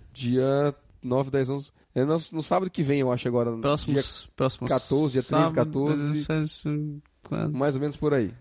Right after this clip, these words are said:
Speaker 2: É isso daí.
Speaker 1: No próximo final de semana.
Speaker 2: Onde vai ser?
Speaker 1: Austrália.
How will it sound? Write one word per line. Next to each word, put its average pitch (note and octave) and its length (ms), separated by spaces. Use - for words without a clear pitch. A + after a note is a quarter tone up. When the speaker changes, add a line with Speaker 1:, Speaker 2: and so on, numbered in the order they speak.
Speaker 2:
É D#3+ 140
isso C#3 200
daí. C#3 300
Speaker 1:
No D3 100
próximo D#3+ 300
final D3 80
de - 60
semana. B2 340
Speaker 2:
Onde E3 160
vai C#3 100
ser? A#3 260
Speaker 1:
Austrália. A#2+ 600